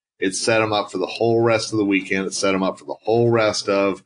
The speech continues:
you know, the, the schedule. And, and, you know, I, I asked Bud Black about that whenever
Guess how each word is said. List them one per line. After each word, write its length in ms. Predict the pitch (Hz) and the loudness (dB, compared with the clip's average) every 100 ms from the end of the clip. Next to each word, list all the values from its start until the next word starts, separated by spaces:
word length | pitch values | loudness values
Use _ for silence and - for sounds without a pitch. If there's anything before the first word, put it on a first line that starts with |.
| _ _ _ - | _ _ _ -4
you 80 | 101 | 0
know, 180 | 95 90 | 0 0
the, 320 | 95 95 90 92 | 0 0 0 -2
the 120 | 92 | -2
schedule. 560 | - 113 104 98 95 | 0 0 0 2 0
And, 120 | 98 92 | 0 -2
and, 340 | 95 95 92 | -4 -4 -8
you 100 | - | -6
know, 120 | 95 92 | -2 0
I, 120 | 95 | 0
I 180 | 87 95 | 2 2
asked 260 | 113 117 | 2 0
Bud 180 | 113 101 | 0 0
Black 300 | 98 101 101 | 2 2 0
about 240 | 95 90 87 | 0 -2 0
that 200 | 95 95 | 0 0
whenever 240 | 95 95 | 0 0